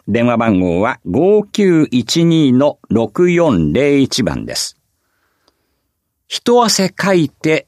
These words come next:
一プロ、七月の風呂前フィットネス。公衆浴場の営業開始前に筋力トレーニングや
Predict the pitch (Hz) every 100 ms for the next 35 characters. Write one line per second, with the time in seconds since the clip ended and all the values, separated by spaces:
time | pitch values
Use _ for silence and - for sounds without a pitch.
0 | - - - 233 - - 101 80 - -
1 | - 135 135 127 120 104 107 - - 127
2 | 202 196 175 165 143 - 139 _ 73 65
3 | - - - _ _ _ - - 185 208
4 | - 226 226 214 202 165 151 139 143 156
5 | - - 135 180 180 170 156 - 170 196
6 | - 190 208 185 131 113 - - - 165
7 | 208 202 196 185 170 170 180 165 127 92
8 | 80 87